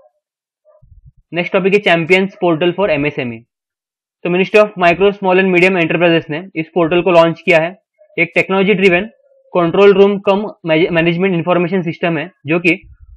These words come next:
मॉडर्न इन्फॉर्मेशन और कम्युनिकेशन टेक्नोलॉजी टूल्स को इस्तेमाल करेगा। तो चैंपियंस का फुल फॉर्म है Creation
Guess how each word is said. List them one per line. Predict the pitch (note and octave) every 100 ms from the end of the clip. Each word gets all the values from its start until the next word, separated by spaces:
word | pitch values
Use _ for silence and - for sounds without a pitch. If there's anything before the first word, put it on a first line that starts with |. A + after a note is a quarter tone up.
| - - D#3
मॉडर्न | D#3 F3 G3
इन्फॉर्मेशन | F3+ G3+ G3 G3 G3+
और | G3
कम्युनिकेशन | G3 F#3 F#3 G3 G3 - E3+
टेक्नोलॉजी | D#3+ D#3+ F3 F3
टूल्स | F3 D3+ E3+ E3
को | F#3
इस्तेमाल | D3+ - D#3+ D#3
करेगा। | C#3+ B2+ A#2 - _ _ _ _ _ _ _ -
तो |
चैंपियंस | D#3 E3 D3+ F3 F3+
का | G3+
फुल | F3+ F3+
फॉर्म | F#3+ G3+ F#3
है | A3+ _ - _ _ -
Creation | E3 F3+ G#3 E3+